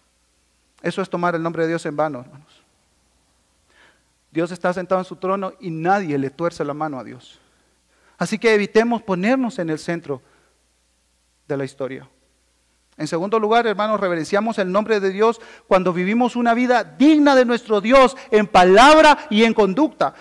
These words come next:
Primera Corintios diez treinta y uno dice, "Ya sea que coman o beban o que hagan cualquier otra cosa, háganlo para la gloria de Dios". ¿Qué, qué es darle gloria a Dios,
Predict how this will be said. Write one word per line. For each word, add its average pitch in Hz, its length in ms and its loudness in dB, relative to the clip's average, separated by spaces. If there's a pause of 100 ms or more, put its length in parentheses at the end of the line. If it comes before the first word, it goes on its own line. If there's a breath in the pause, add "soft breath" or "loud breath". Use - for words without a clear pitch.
(120 soft breath)
Primera 220 280 2
Corintios 254 340 0
diez 254 180 -2
treinta 254 240 0
y 240 80 0
uno 254 140 2
dice, 247 240 0
"Ya 214 140 4
sea 262 220 2
que 226 140 -4
coman 269 400 4 (140 loud breath)
o 190 140 4
beban 233 440 6 (100)
o 202 100 0
que 220 100 2
hagan 240 240 4
cualquier 208 540 4
otra 240 240 0
cosa, 233 340 2 (140 loud breath)
háganlo 262 360 4
para 233 160 2
la 196 120 4
gloria 196 320 2
de 240 80 4
Dios". 277 440 -2 (680)
¿Qué, 254 200 -2
qué 277 200 4
es 262 80 2
darle 277 240 6
gloria 269 300 6
a 269 40 6
Dios, 269 480 2